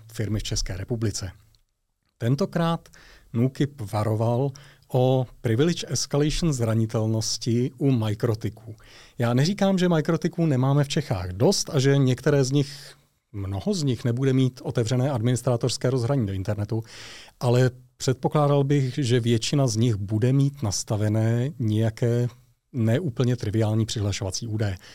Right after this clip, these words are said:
Možná se šeredně pletu a Nukib ví něco, co nevím.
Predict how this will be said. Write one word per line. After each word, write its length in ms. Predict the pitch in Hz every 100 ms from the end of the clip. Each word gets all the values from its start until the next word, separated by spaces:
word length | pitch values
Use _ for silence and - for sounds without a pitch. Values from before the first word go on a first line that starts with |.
| - -
Možná 260 | - 113
se 140 | - 117
šeredně 400 | 123 120 113 107
pletu 260 | 127 139
a 40 | 113
Nukib 320 | 107 117 113
ví 100 | 101
něco, 300 | 107 - 117
co 140 | -
nevím. 400 | 95 101 110 147